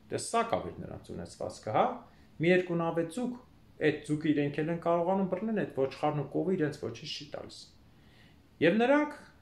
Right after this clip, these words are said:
ստեղծելով նավեր և սովորելով ստեղծել լավ նավեր, իմիջիայլոց վիկինգների այդ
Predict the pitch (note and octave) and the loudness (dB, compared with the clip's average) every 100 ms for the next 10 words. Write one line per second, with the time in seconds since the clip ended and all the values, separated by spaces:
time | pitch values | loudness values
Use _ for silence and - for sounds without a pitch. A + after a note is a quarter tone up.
0 | - - - - - - F3+ F3+ G3+ G3+ | -20 -20 -20 -18 -16 4 4 6 6 8
1 | D3 B2+ C3+ D3 C#3 A2+ A2 - B2 C3+ | 8 4 2 4 2 0 -2 -6 0 0
2 | C3+ A2+ G2 G#2+ G#2+ A2 G#2 G2 G#2 G#2+ | 0 -2 -6 -8 -6 -4 -2 0 0 0
3 | F#2+ G#2 G3 D3+ C#3+ D3 C#3 B2 G2+ G#2 | -2 -2 0 0 0 -2 -2 -4 -8 -8
4 | B2+ A#2 A#2+ G#2+ G#2 | -6 -4 -2 0 -2